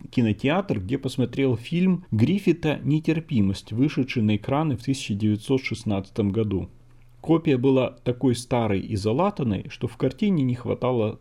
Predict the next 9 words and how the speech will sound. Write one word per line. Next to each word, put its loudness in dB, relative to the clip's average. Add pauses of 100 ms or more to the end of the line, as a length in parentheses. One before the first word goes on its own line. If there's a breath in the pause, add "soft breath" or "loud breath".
целых -2
сцен. -4 (880 loud breath)
Ненадолго 2
остановившись -2
в -18
Казани, 0 (300 soft breath)
Флеминг, 0 (120)
наконец, 0
сел 0